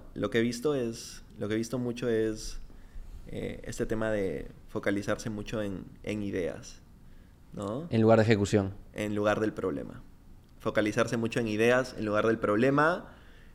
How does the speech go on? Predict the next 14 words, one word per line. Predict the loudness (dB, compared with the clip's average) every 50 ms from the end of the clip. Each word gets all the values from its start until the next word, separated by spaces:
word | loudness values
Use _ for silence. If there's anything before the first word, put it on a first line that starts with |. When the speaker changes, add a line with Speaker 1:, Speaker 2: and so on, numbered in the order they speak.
| -20 -14 -4
Speaker 1:
Otra | 0 2 4 6 6 6
cosa | 6 4 2 2
que | 2 2
he |
visto | 2 2 0 0 2 2 2 2
muy | 2 0 -2 0 0 0
fuerte | 2 4 4 6 6 4 2 2 0 0 -2 0 0 2 2 4 2 2
es | 0 -2 -6 -12 -12 -14 -18 -14 -4 0
no | 0 2 4
pensar | 2 2 2 2 0 0
lo | 0 -2
suficientemente | -2 -4 -4 -6 -6 -6 -4 -4 -4 -4 -4 -2 -2 0 0 0 -2 -6 -8
en | -8 -4
grande. | -4 -2 -2 -4 -6 -8 -12 -14 -16